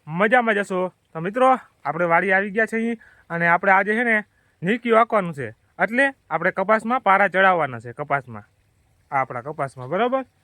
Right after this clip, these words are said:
અને જો કેવો મસ્તીનો કપા ઊભો છે. અને ઓથાણ છે ને,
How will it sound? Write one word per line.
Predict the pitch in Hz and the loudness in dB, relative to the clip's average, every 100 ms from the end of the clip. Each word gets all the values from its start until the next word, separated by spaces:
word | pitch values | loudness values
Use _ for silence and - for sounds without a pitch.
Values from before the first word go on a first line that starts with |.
| _ _ - | _ _ -10
અને | 175 175 | -8 -6
જો | 208 | -6
કેવો | 196 247 208 | -4 -4 -4
મસ્તીનો | 190 - 196 180 165 | -8 -10 -10 -8 -8
કપા | 165 165 | -4 -4
ઊભો | 156 160 156 | -4 -6 -8
છે. | 170 _ _ _ - - _ _ _ _ _ _ | -10 _ _ _ -20 -20 _ _ _ _ _ _
અને | 180 | -4
ઓથાણ | 180 214 233 220 | -2 -2 -2 -4
છે | 285 | -4
ને, | 330 156 | -6 -8